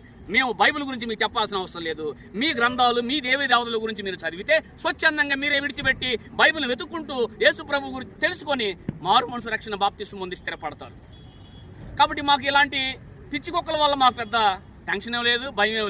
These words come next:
లేదు. ఎవడో వాడు ఇంకో పిల్లవాడు వెళ్ళాడు, వీడెవడో మూడు సంవత్సరాలు ట్రైనింగ్ చేశాడంట. వీడు రెండు వేల ఇరవై రెండో సంవత్సరంలో పుష్ప సినిమాకి రివ్యూ ఇచ్చినోడు వీడు.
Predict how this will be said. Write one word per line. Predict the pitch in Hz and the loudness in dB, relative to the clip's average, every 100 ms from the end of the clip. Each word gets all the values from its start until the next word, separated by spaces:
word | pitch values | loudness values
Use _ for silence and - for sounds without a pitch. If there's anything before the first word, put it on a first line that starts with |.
| 196 | 0
లేదు. | 190 180 - - - 180 | -2 -6 -16 -20 -4 -2
ఎవడో | 254 285 269 | 0 2 2
వాడు | 254 254 | 2 -2
ఇంకో | 247 247 | -6 -6
పిల్లవాడు | 254 262 254 | -4 -2 2
వెళ్ళాడు, | 226 196 151 - - 196 | 2 0 -4 -10 -12 0
వీడెవడో | 240 254 277 269 262 | 2 2 0 -4 -6
మూడు | 277 269 | -10 -4
సంవత్సరాలు | 269 285 294 233 | -4 -2 -2 2
ట్రైనింగ్ | 285 269 214 | 2 2 -2
చేశాడంట. | 170 156 139 - - - | -2 -8 -12 -14 -18 -10
వీడు | 220 285 220 | -6 -4 -2
రెండు | 262 311 | 0 4
వేల | 302 | 4
ఇరవై | 285 285 | 4 0
రెండో | 285 262 | -2 -2
సంవత్సరంలో | 262 254 240 220 202 226 254 - - - - 269 | -2 -2 -4 -2 0 0 -2 -6 -20 -20 -10 -8
పుష్ప | 294 320 330 | -6 0 0
సినిమాకి | 320 302 302 294 254 | 0 0 0 0 -2
రివ్యూ | 269 320 320 | 0 0 0
ఇచ్చినోడు | 269 294 285 | -2 -2 0
వీడు. | 233 | 0